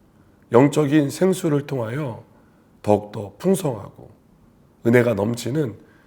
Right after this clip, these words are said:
그런 삶을 살아가는 복된 하루가 되기를 바랍니다. 기도하시겠습니다. 주님, 우리는 늘 목마른 자들입니다. 그러나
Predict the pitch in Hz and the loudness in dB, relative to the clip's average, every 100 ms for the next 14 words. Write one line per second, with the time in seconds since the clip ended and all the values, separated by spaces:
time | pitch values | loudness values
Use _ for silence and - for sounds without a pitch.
0 | _ - 214 113 107 104 107 143 127 104 | _ 0 2 2 -4 -4 0 0 0 -2
1 | 143 117 92 - - _ - 107 107 120 | -4 -6 -10 -20 -20 _ -20 0 0 2
2 | 165 151 135 101 98 92 - 107 98 92 | 0 0 -2 -4 -12 -12 -10 -10 -12 -18
3 | - - _ _ _ _ _ - 95 92 | -20 -20 _ _ _ _ _ -6 -2 -2
4 | 87 - 90 - 71 69 - - _ _ | -2 -8 -12 -12 -16 -18 -20 -20 _ _
5 | _ _ _ _ _ _ _ _ - - | _ _ _ _ _ _ _ _ -6 2
6 | 117 110 104 107 - _ _ _ - 123 | 6 6 4 -2 -18 _ _ _ -6 2
7 | 127 127 139 107 - - 117 123 101 117 | 6 6 6 2 -6 0 4 4 2 2
8 | 127 123 107 110 104 101 104 98 95 - | 2 2 -2 -6 -6 -8 -10 -12 -18 -20
9 | _ _ _ _ _ - 113 120 123 117 | _ _ _ _ _ -2 6 8 10 6
10 | 110 | 2